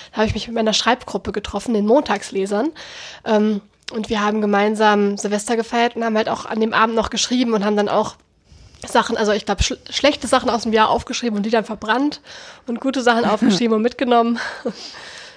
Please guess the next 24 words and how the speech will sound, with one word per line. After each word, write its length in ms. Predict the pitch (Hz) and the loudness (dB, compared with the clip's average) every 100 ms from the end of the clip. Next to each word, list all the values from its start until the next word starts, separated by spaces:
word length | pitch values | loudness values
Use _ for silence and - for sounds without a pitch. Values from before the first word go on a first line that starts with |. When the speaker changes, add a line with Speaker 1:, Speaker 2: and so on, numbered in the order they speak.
| - | -6
Speaker 1:
Das 140 | 208 | -4
Speaker 2:
Ach, 40 | - | 2
Speaker 1:
war 80 | 180 | 2
auch 80 | 185 | 4
Speaker 2:
schön, 40 | 170 | 2
Speaker 1:
richtig 180 | 165 175 | 0 0
Speaker 2:
ja. 100 | 180 | 0
Speaker 1:
schön, 280 | 190 190 190 | 0 -2 -4
ja. 220 | 196 190 - _ _ _ _ _ _ _ _ _ _ _ _ - - - - - _ | -4 -8 -14 _ _ _ _ _ _ _ _ _ _ _ _ -20 -18 -18 -20 -20 _
Speaker 2:
Also 220 | - 220 247 | -2 -2 -2
ich 100 | - | -2
bin 180 | 277 | 0
auf 180 | 269 262 | 2 0
jeden 240 | 254 269 269 | -2 0 -2
Fall 300 | - 247 240 | 0 0 0
irgendwie 440 | - 233 226 240 | -6 -6 -4 -2
immer 240 | 226 240 | 2 2
mehr 440 | 226 196 196 220 226 | 2 2 2 4 2
so, 520 | 208 214 214 214 214 - _ _ _ _ _ _ _ - | 0 -2 0 0 -2 -6 _ _ _ _ _ _ _ -12
äh, 100 | - _ _ | -12 _ _
zum 420 | - - 208 208 | -6 0 0 0
gemütlichen, 960 | 196 208 220 233 - 226 220 214 208 185 _ _ - | 0 2 2 0 -2 -6 -4 0 0 -2 _ _ -4
eher 280 | 185 220 | 2 2
besinnlichen 1160 | 208 185 170 220 240 226 220 - 202 185 180 180 | 2 -2 -2 0 2 2 -2 -4 -2 0 0 -2